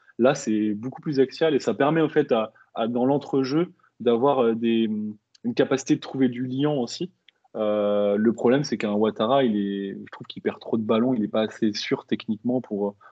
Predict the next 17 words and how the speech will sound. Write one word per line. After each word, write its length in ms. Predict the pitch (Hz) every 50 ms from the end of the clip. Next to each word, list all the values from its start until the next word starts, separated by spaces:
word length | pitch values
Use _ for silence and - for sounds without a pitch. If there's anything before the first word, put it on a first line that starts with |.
| _ _
pour, 260 | - - 110 98 107 101
euh, 80 | 101
pour 200 | 101 - 98 -
créer 200 | - - 120 113
ce 180 | 110 - - -
lien, 180 | 120 120 117 120 -
malheureusement. 480 | 104 101 101 101 101 101 101 113 104 - - - - _ -
Peut-être 220 | 123 107 151 151 156
qu'un 160 | - 131 120
Boigard 500 | 120 117 139 139 135 143 156 156 139 113
dans 140 | 113 113 107
ce 60 | 107
rôle-là 320 | 101 113 117 117 123 127 127
serait 220 | - - 107 101
mieux, 260 | 104 107 131 170 - _ _ _ _ _ _ -
euh, 440 | - 104 101 101 101 101 98 98 98
peut-être. 400 | 95 - 92 - 90 - - _